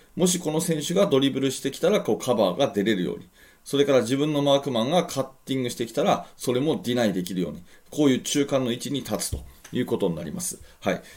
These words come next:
えー、で、この時にですね、えー、ポジションは以上なんですけども、ビジョンとしては自分のマークマンとボールを両方見るようにして、えー、ボールだけ見ててもいけませんし、マークマンだけ見ててもダメということですね。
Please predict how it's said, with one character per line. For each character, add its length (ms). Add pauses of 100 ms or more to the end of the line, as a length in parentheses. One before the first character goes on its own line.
(100)
え 320
ー、 60
で、 160
こ 180
の 80
時 240
に 120
で 100
す 100
ね、 260
え 220
ー、 60
ポ 120
ジ 100
シ 120
ョ 140
ン 40
は 180
以 60
上 260
な 100
ん 80
で 60
す 80
け 80
ど 100
も、 180
ビ 120
ジ 80
ョ 60
ン 80
と 100
し 60
て 100
は 100
自 180
分 280
の 120
マ 200
ー 40
ク 120
マ 100
ン 100
と 120
ボ 240
ー 20
ル 100
を 80
両 260
方 280
見 160
る 100
よ 140
う 40
に 100
し 100
て、 180 (400)
え 200
ー、 80
ボ 180
ー 120
ル 60
だ 140
け 100
見 120
て 120
て 80
も 280
い 80
け 80
ま 120
せ 140
ん 40
し、 240
マ 180
ー 40
ク 120
マ 120
ン 80
だ 120
け 140
見 140
て 120
て 100
も 220
ダ 100
メ 80
と 140 (300)
い 80
う 40
こ 80
と 80
で 60
す 80
ね。 160